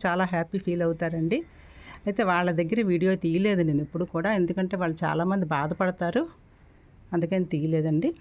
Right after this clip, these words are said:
వాళ్ళు నాకు ఇచ్చిన ఈ మొక్క ఇదే రోజు ఎయిట్ ఇయర్స్ బ్యాక్ ఇచ్చారండి. ఈ మొక్క నాకు ఇప్పుడు ఫ్లవ-, ఇప్పుడు కాదు, ప్రతి సంవత్సరం ఫ్లవర్స్ వస్తున్నాయి దీనికి.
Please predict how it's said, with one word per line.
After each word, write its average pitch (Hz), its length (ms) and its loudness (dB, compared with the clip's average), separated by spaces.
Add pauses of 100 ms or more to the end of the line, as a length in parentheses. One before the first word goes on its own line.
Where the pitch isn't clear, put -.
(360)
వాళ్ళు 170 260 2
నాకు 160 200 -2
ఇచ్చిన 202 220 -2 (100)
ఈ - 100 0
మొక్క 196 320 -2 (1300)
ఇదే 185 160 2 (120)
రోజు 190 240 2 (200)
ఎయిట్ 170 200 -2
ఇయర్స్ 175 280 -4
బ్యాక్ 156 260 2
ఇచ్చారండి. 165 540 0
ఈ - 20 0 (100)
మొక్క 147 180 -6 (320)
నాకు 156 180 -2
ఇప్పుడు 151 220 -2 (160)
ఫ్లవ-, 165 300 -2
ఇప్పుడు 226 260 -2
కాదు, 196 260 0
ప్రతి 180 240 -4
సంవత్సరం 214 380 0
ఫ్లవర్స్ 160 400 0
వస్తున్నాయి 156 420 -2
దీనికి. 151 280 -2